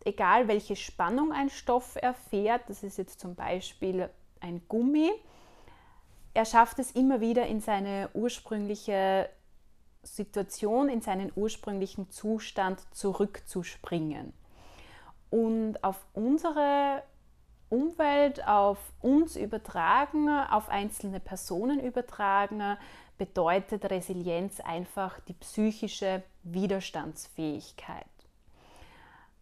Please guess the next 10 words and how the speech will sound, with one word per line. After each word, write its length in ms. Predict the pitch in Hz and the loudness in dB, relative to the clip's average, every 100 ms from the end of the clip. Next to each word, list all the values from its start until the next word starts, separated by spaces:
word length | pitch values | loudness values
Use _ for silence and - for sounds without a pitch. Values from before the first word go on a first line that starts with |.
| - - 330 | -20 -20 -6
Viele 800 | 226 240 277 262 247 240 233 202 - _ - | 0 2 4 4 6 6 4 2 -4 _ -16
sprechen 580 | - - 208 226 - 226 | -14 -4 0 0 0 0
in 120 | 202 | 0
diesem 280 | 214 233 220 | -2 -4 -6
Kontext 760 | - 190 214 247 220 - - - | -4 -2 -2 -4 -6 -6 -8 0
auch 500 | 160 185 190 196 - | 4 6 6 4 -2
von 180 | 202 | -8
unserem 640 | - 202 202 190 190 185 185 | -6 -4 -4 -2 -2 -4 -6
psychischen 640 | - - 233 - 208 208 | -6 -2 -2 -2 -6 -6
Immunsystem, 1300 | 196 185 185 196 269 370 - 285 - - 220 220 240 | -4 -4 -2 0 0 -2 -2 -4 -4 -2 2 4 4